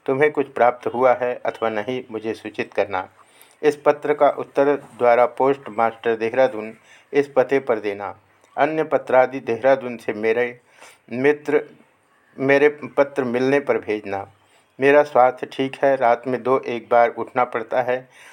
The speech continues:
नींद भी ठीक आती है। अधिक व्याख्यान देने पर भी नींद की कोई हानि नहीं होती है। साथ ही व्यायाम भी प्रतिदिन जारी है, कोई गड़बड़ी नहीं है।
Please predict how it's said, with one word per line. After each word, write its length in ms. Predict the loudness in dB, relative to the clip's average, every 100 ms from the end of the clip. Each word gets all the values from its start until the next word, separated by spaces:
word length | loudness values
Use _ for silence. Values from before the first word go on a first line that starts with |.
| -18 -6
नींद 300 | -2 -2 -2
भी 100 | -8
ठीक 300 | -6 -6 0
आती 280 | 0 0 -6
है। 160 | -4 -4
अधिक 320 | -4 -4 -4
व्याख्यान 520 | 0 0 0 0 -2 -2
देने 240 | -6 -6
पर 180 | -4 -4
भी 160 | -4 -6
नींद 340 | -4 -4 -6
की 140 | -10 -12
कोई 280 | -8 -8 -6
हानि 300 | -6 -4 -6
नहीं 220 | -8 -8
होती 360 | -8 -10 -10 -6
है। 100 | -6 -8 _ _ _ -20 -20 _
साथ 340 | 0 2 0
ही 60 | -4
व्यायाम 440 | 2 2 4 0 -2
भी 180 | -8 -8
प्रतिदिन 540 | -8 -8 -6 -6 -4
जारी 320 | 0 0 -2
है, 160 | -6 -8
कोई 280 | -8 -6 -4
गड़बड़ी 400 | -2 -2 -4 -8
नहीं 280 | -8 -8 -8
है। 200 | -8 -10